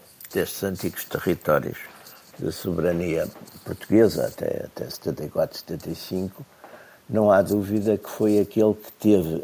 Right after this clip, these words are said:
embora não tenha tido, ao contrário de Angola e Moçambique, que tiveram,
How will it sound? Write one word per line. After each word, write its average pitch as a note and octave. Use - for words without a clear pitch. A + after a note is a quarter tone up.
embora A2+
não G#2
tenha A#2+
tido, -
ao F#2+
contrário F2
de D2
Angola E2
e D#2+
Moçambique, C#2+
que -
tiveram, D#2